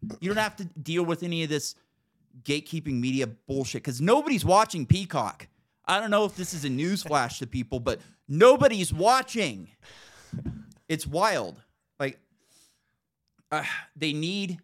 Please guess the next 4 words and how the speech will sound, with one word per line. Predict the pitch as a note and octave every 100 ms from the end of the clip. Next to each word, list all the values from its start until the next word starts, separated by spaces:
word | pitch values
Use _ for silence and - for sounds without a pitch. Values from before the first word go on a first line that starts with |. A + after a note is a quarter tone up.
| _ _ _ _ _ _ _ _ _ _ _ _ _ _ _ _ _
they | C#3+
need | C#3 D#3+ G3+ F#3
better | C#3 D3+ C#3
direction. | A2 G2 F#2+ C3 - B2+